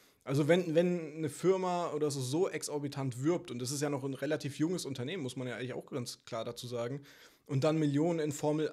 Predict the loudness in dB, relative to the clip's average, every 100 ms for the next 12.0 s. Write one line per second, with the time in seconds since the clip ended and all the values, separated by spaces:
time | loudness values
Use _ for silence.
0 | -4 -6 -4 -4 -4 -4 -4 -2 0 0
1 | 0 -2 -2 -6 -8 -4 -4 2 2 2
2 | -2 -4 -4 -4 -4 -6 -8 -6 -6 -6
3 | -4 -6 -4 -6 -6 -12 -20 _ _ -6
4 | -2 0 0 0 -2 -4 -2 0 0 -2
5 | -4 -4 -4 -4 -4 -2 0 0 0 -2
6 | -2 -6 -6 -6 -6 -6 -4 -4 -2 -2
7 | -2 -4 -4 -6 -12 _ _ -2 -2 0
8 | -2 -2 -6 -8 -6 -6 -8 -10 -10 -8
9 | -6 -6 -6 -6 -6 -8 -10 -8 -8 -6
10 | -10 -8 -8 -6 -6 -6 -6 -6 -6 -6
11 | -4 -4 -4 -8 -8 -8 -8 -6 -6